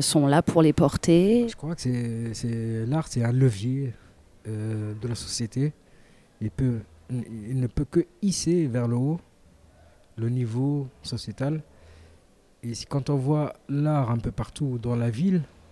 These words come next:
Speaker 2: les esprits s'apaisent. Et nous, on a besoin vraiment ici, dans ce quartier, d'apaisement. Parce qu'il y a vraiment beaucoup de problèmes, euh, euh, qui sont liés à, voilà, donc, euh, à des problèmes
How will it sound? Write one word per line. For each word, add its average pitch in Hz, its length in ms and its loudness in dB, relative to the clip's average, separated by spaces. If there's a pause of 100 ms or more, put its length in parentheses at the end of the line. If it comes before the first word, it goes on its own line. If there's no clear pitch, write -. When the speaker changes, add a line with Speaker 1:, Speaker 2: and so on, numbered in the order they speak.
(560)
Speaker 2:
les 117 240 -4
esprits 135 320 -2
s'apaisent. 117 600 -6 (600)
Et 113 140 0
nous, 147 220 2
on 131 60 -2
a 123 60 0
besoin 135 520 0 (280)
vraiment 127 440 0
ici, 131 280 -4
dans 120 140 -4
ce 120 140 -4
quartier, 127 420 -4
d'apaisement. 120 640 -2 (380)
Parce - 160 -14
qu'il 113 100 -10
y 113 40 -4
a 113 40 -4
vraiment 127 380 0
beaucoup 123 220 -4
de - 60 -14
problèmes, 120 640 -4
euh, 104 200 -10 (1200)
euh, 107 140 -10
qui - 140 -16
sont 110 200 -4
liés 113 460 -2
à, 104 360 -6
voilà, 113 240 -6
donc, 107 260 -8
euh, 107 120 -6 (640)
à 110 80 -2
des 113 140 -2
problèmes 113 580 -2